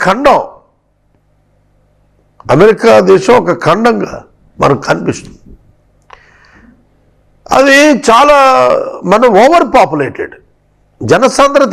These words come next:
ఎక్కువ మనకి అక్కడ ఉండదు. కనుక ఈ, ఈ దేశంలో ఉన్న ఈ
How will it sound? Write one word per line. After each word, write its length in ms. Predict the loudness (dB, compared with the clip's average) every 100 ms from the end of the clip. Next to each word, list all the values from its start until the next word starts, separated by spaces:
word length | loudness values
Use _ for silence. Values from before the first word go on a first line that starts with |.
| -2
ఎక్కువ 180 | 0 -2
మనకి 240 | -2 -4 -10 -6
అక్కడ 160 | -4 -2 -2
ఉండదు. 220 | -2 -6 -14 -20 -20 _ _ _ _ _ _ _ _ -20 _ _ -20 -20 -20 -8 -2
కనుక 240 | -2 0 2 2 2 0 -2 0
ఈ, 20 | 2 2 2 2 2
ఈ 20 | 2 4
దేశంలో 480 | 4 2 2 4 4 2
ఉన్న 120 | 0 0 0
ఈ 20 | 0